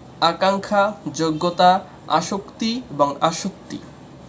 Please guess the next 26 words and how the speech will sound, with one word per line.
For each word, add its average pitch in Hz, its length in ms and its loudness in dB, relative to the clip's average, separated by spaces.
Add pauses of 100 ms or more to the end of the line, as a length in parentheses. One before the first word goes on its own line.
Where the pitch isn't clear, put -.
(1040)
সঠিক 196 300 2
উত্তর 214 200 -2
হলো 214 340 0
আসক্তি। - 580 -4 (640)
আহ, 139 340 0 (800)
কোনটি 220 360 -2
সার্থক 185 340 0
বাক্যের 190 380 2
গুণ 170 400 2
নয়? 165 160 4 (280)
আসক্তি। - 680 -4 (300)
ওই 190 100 -2
যে 185 100 0
আমরা 170 160 4
বলি 165 160 0
না, 190 160 2
নেশায় 151 460 2
আসক্ত, 151 580 -6 (280)
তারপরে, 131 480 -6
আহ, 123 220 -8 (120)
এই 196 140 -2
টাইপের 175 300 -2
যে 135 120 -6
ওই 202 240 -2
আসক্তি 165 520 -6
আর 123 60 -8